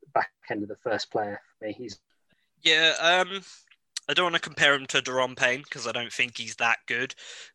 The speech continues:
Speaker 2: but he has that type of disruptive pres-, like we've seen with Washington football team all of last year, while Daron Payne didn't necessarily have the production in terms of numbers,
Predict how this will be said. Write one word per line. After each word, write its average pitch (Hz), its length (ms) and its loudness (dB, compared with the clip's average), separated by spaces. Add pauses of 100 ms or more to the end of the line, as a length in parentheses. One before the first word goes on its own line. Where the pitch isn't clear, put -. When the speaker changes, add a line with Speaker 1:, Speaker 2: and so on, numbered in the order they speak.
Speaker 2:
but 127 280 4
he 131 200 0
has 135 300 4
that 131 240 4
type 131 280 4
of 127 240 4
disruptive 127 960 2
pres-, 127 320 0 (1040)
like 147 240 6
we've 147 160 2
seen 185 320 4
with 156 540 6
Washington 143 680 2
football 143 380 0
team 117 320 -2 (120)
all 147 220 -2
of 139 120 -2
last 135 360 2
year, 135 280 6
while 127 240 2
Daron 147 400 -4
Payne 143 260 2
didn't 139 360 -6
necessarily 135 600 0
have 135 240 0
the - 100 -8
production - 540 0
in 120 80 -12
terms 127 360 0
of 120 140 -10
numbers, 127 500 -2